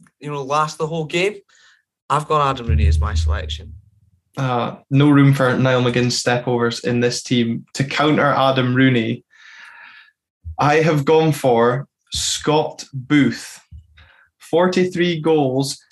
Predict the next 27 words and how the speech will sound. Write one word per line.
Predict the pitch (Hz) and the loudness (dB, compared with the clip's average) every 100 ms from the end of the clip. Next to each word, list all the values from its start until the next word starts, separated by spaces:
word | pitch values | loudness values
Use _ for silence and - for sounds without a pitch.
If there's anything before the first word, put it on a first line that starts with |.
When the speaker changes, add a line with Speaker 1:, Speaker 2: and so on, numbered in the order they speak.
| _ | _
Speaker 2:
in | 135 135 131 | 0 2 2
a | 131 | 0
hundred | 156 147 143 | -2 0 -2
sixty-two | 139 139 - 139 139 143 | -2 -6 -2 -2 2 2
appearances | 139 147 139 120 135 | 4 2 2 2 0
for | - 127 | 0 0
Aberdeen | 135 131 131 131 127 | 0 0 0 0 0
during | 139 127 127 | 0 0 0
the | 127 | 0
nineties, | 135 139 135 120 | 0 0 0 -6
but | 120 175 - | -4 -6 -6
came | - 165 165 147 | -4 0 0 0
back | 143 160 - - | 0 0 -2 -4
and | 135 135 | -2 -2
played | - 143 139 | 0 0 0
for | 143 | 0
Aberdeen | 139 135 131 135 127 | 0 0 0 0 0
in | 127 | -4
the | 123 | -8
two | - 139 | 0 2
thousand | 135 131 131 | 2 2 -2
and | 127 | -2
three | - 135 131 | 0 2 2
four | - 139 135 | 0 0 2
ski-, | 135 - 135 135 - | 0 0 0 -2 -8
season, | - 147 139 131 120 120 - | -2 2 4 4 0 -2 -8
scoring | - 143 139 131 | -2 2 4 2